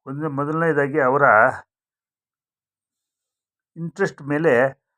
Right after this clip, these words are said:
ಅವರನ್ನ ಗುರಿಯನ್ನ ಫಿಕ್ಸ್ ಮಾಡ್ಕೊಂಡ್ರೆ ತುಂಬ ಈಸಿ ಆಗುತ್ತೆ. ಯಾಕಂದ್ರೆ ಯಾರೋ ಒಬ್ರಿಗೆ ಯಾವುದೋ ಒಂದು, ಆ, ವ-, ವ-, ಕೆಲಸದಲ್ಲಿ ಆಸಕ್ತಿ ಇರ್ತದೆ.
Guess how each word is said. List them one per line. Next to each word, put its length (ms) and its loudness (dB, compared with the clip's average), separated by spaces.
ಅವರನ್ನ 340 -2
ಗುರಿಯನ್ನ 540 -2
ಫಿಕ್ಸ್ 240 -16
ಮಾಡ್ಕೊಂಡ್ರೆ 800 -2
ತುಂಬ 220 -2
ಈಸಿ 360 -2
ಆಗುತ್ತೆ. 360 -2
ಯಾಕಂದ್ರೆ 720 -4
ಯಾರೋ 320 4
ಒಬ್ರಿಗೆ 720 0
ಯಾವುದೋ 340 2
ಒಂದು, 320 0
ಆ, 140 4
ವ-, 420 2
ವ-, 200 -2
ಕೆಲಸದಲ್ಲಿ 720 -2
ಆಸಕ್ತಿ 420 -8
ಇರ್ತದೆ. 420 -16